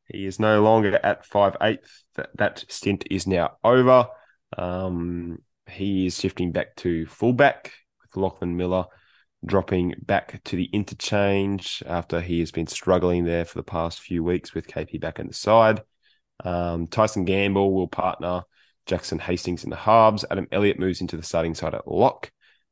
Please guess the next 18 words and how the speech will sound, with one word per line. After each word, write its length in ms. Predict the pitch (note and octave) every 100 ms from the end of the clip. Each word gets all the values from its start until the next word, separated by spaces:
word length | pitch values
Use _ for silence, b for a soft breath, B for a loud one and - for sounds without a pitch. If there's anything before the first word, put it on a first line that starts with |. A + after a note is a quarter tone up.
| -
Um, 580 | F2+ E2+ E2 D#2+ D#2+ D#2
Jack 260 | D#2+ F#2 -
John 280 | F#2 F2+ F2
starts 580 | - F2 E2 - - -
at 140 | -
second 320 | - E2+ E2+
row 400 | E2 D#2+ E2 E2 -
as 160 | E2 E2
replacement 560 | - - E2+ - -
for 80 | - _
Tyson 360 | - E2 -
Frizell, 540 | - D#2 D#2+ E2+ E2 -
who 140 | E2+
is 160 | F2 - -
out 380 | G2+ G2+ - - - -
on 240 | - - -
Origin 580 | F2 F2 E2+ E2+ E2+
duty. 520 | F#2 F#2+ - - -